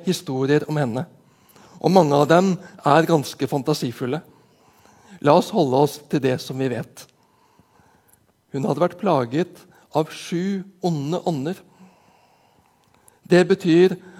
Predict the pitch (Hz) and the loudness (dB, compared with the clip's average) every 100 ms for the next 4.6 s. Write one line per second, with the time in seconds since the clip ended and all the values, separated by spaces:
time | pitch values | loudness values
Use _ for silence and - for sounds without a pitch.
0 | - 165 - 190 - - 160 175 180 - | -2 -2 0 -2 -2 -6 -2 0 -2 -8
1 | - 170 196 - 170 147 143 165 226 196 | -6 -4 -4 -2 -2 0 -2 -2 -2 -2
2 | 139 147 190 247 - - _ _ _ _ | 0 -2 -4 -8 -12 -18 _ _ _ _
3 | _ _ _ _ _ _ 165 180 208 262 | _ _ _ _ _ _ -2 0 0 2
4 | 247 151 170 233 - - | 2 2 0 -4 -10 -20